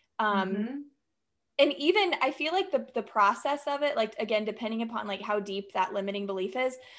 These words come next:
Speaker 1: the process isn't, doesn't even have to take that long necessarily. Like that example,
Speaker 2: Mm-hmm.
Speaker 1: you know, like, we were able to work through, obviously we know the answers ahead of time, but, like, I feel like it can be such, like, a quick,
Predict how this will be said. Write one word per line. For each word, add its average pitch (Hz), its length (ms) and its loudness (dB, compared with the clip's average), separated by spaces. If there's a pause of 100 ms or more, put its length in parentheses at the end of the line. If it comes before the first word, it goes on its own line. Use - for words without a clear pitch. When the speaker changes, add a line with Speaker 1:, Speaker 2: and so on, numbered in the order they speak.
(140)
Speaker 1:
the 285 100 8
process 381 540 8
isn't, 285 420 -2
doesn't 262 220 4
even 277 180 2
have 240 160 6
to 220 80 -6
take 208 280 0
that 208 200 2
long 202 240 2
necessarily. - 720 -6
Like 233 240 4
that 392 200 10
example, 208 480 0
Speaker 2:
Mm-hmm. 208 100 -2
Speaker 1:
you 226 40 -4
know, 226 220 6
like, 220 240 2 (380)
we 277 160 4
were 311 100 4
able 277 260 6
to 285 100 -2
work 254 260 4
through, 254 160 4
obviously 208 600 2 (240)
we 220 140 -4
know 202 120 -2
the 190 120 -6
answers 180 220 -12
ahead 196 200 -2
of - 80 -8
time, - 280 -10 (240)
but, 247 300 8
like, 220 300 6 (920)
I 269 120 6
feel 320 220 0
like 381 160 4
it 339 100 -2
can 302 120 -4
be 269 120 -2
such, 247 320 0
like, 262 140 0
a 226 80 0
quick, 220 440 2